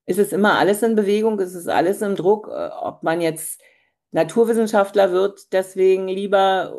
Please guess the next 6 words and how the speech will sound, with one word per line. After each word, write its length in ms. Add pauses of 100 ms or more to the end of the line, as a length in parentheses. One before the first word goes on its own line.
(140)
oder 280
Handwerker, 800 (140)
ja, 440 (180)
weiß 200
ich 140
nicht. 320